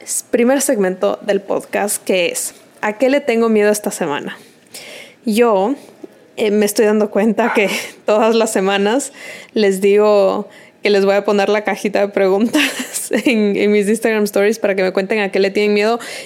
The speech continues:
y no se los he puesto, soy la peor, pero no pasa nada. Esta semana sí se los pongo porque ya van a entender, en este capítulo van a entender muchas,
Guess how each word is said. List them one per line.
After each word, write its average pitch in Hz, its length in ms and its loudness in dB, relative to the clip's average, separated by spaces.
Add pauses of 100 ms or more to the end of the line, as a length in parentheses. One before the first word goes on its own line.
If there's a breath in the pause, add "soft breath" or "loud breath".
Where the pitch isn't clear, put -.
y 247 140 -2
no 226 160 2
se 262 120 0
los 247 180 2
he 208 80 2
puesto, 226 380 0
soy 220 140 0
la 220 140 0
peor, 208 220 0 (380 loud breath)
pero 208 160 2
no 196 160 2
pasa 196 220 -2
nada. 156 280 -4
Esta 208 220 -2
semana 202 440 -2
sí - 280 -4
se 208 140 -2
los 208 180 0
pongo 185 420 -2 (580 loud breath)
porque 185 680 2
ya 202 180 0
van 269 160 4
a 262 40 4
entender, 190 400 2
en 190 80 2
este 220 220 0
capítulo 208 480 2
van 190 160 2
a - 20 0
entender 180 420 0
muchas, 208 1120 -2